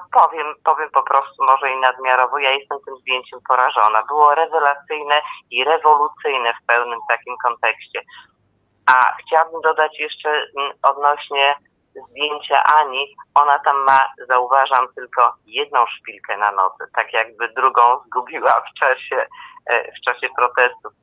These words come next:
w czasie przejścia przez ulicę. To taki tylko, e, to taki tylko drobiazg. E, zdjęcie piękne Ani Rubik,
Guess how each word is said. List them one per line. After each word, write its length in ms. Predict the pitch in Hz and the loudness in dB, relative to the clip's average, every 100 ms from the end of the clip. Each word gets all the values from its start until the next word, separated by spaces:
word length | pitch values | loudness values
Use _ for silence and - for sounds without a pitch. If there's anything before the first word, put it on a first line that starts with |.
| _ | _
w 40 | |
czasie 220 | 117 - | -6 -6
przejścia 440 | 123 - 120 - 113 | -8 -6 -6 -4 -6
przez 280 | - 123 120 | -6 -10 -8
ulicę. 400 | 120 113 - - | -8 -8 -10 -6
To 100 | 123 | -4
taki 360 | - 123 123 - | -2 -4 -6 -12
tylko, 400 | 120 120 117 120 - - - | -12 -2 0 0 -2 -14 -6
e, 160 | 120 | -4
to 120 | - 127 | -2 -2
taki 340 | 123 - 127 | -2 -4 -10
tylko 280 | 131 127 131 | -10 -4 -2
drobiazg. 420 | 135 139 117 107 - _ _ _ - | 0 0 0 -4 -6 _ _ _ -4
E, 140 | 123 - 131 | -4 -4 -12
zdjęcie 440 | 120 147 175 - 131 - | -12 -6 -4 -4 -6 -2
piękne 460 | 233 214 - 135 - | -2 -2 -2 -2 0
Ani 280 | 127 135 | 0 -2
Rubik, 320 | 127 127 139 | -4 -4 -6